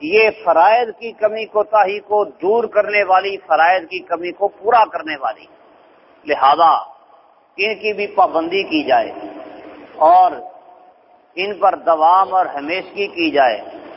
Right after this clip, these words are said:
اور باقاعدہ ان کو ادا کیا جائے، تاکہ اگر کبھی فرائض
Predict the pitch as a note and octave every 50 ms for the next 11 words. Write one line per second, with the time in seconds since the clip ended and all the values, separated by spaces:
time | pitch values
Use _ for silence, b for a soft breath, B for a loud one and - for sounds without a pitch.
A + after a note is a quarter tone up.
0 | - - - - - - - - C#3+ D3 D#3+ E3+ D3+ C3 C3+ D3 C#3+ - E3 E3+
1 | G3 G#3+ G3+ A3+ A3 A3 A3 - - - - F3 F#3 F#3 D#3+ G3 F#3+ F3 D#3 D3+
2 | C#3+ C#3+ D#3+ F3 F3+ E3+ - D#3+ D#3+ D#3+ D3+ - C3 B2 A#2 A2+ - - - -
3 | - - - - _ _ D#3 D#3+ D#3+ D#3+ - F3 F3 E3 D#3+ E3+ F3 E3 D#3 -
4 | E3 D#3 D#3 E3 D#3+ C#3+ - - - - - - - - - C#3 C3 C3 C#3 D#3+
5 | F3 F3